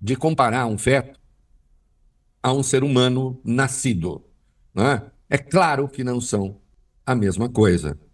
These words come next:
né? Se eu tiver que demonstrar isso, aí realmente nós estamos no fim do mundo,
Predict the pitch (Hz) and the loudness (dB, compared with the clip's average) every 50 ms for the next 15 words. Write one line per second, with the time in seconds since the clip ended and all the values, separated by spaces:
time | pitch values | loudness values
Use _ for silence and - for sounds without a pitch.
0 | _ _ _ _ _ _ _ _ _ _ _ _ - 98 92 98 104 - - _ | _ _ _ _ _ _ _ _ _ _ _ _ -6 -4 -2 -2 -4 -6 -12 _
1 | _ - - 120 - - _ - - - 143 135 - 139 107 127 151 156 - 131 | _ -6 -4 -4 -4 -6 _ -8 2 2 2 2 4 2 2 2 2 2 -2 -8
2 | - _ _ - 110 127 131 131 123 120 113 - - 143 139 127 117 131 156 - | -12 _ _ -2 0 0 0 0 -2 0 -2 -2 0 0 2 2 2 0 0 0
3 | - 135 131 143 139 135 139 127 110 117 127 135 - - - _ _ - _ - | 0 0 0 0 0 0 0 2 2 2 0 0 -4 -8 -16 _ _ -20 _ -4
4 | - 123 127 107 120 120 - - 117 120 120 123 123 - - _ _ _ - - | 0 0 2 2 0 -2 0 2 2 2 2 0 -2 -6 -14 _ _ _ 0 0
5 | 123 107 - - 127 120 123 127 123 113 101 87 76 67 67 - | 2 2 4 4 4 4 6 4 4 4 2 0 -2 -6 -10 -12